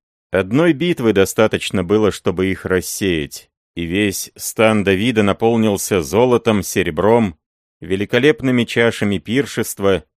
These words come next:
драгоценными коврами и оружием. Арабские кони сделались обыкновенными, так их было много в грузинском лагере. Сирские вожди доставались пленниками,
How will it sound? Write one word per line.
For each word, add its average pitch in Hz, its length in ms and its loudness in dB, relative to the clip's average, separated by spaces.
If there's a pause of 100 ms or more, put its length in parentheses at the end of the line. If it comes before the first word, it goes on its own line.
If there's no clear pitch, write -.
(180)
драгоценными 135 760 2
коврами 110 680 2
и 87 160 -2
оружием. 87 800 2 (640)
Арабские 151 720 0
кони 170 340 2
сделались 147 640 0
обыкновенными, 131 1000 0 (200)
так 101 260 2
их 104 200 0
было 110 280 4
много 107 460 4
в 71 60 -8
грузинском 87 720 -2
лагере. 71 580 -4 (320)
Сирские 165 680 0
вожди 110 480 0
доставались 101 680 -2
пленниками, 101 800 0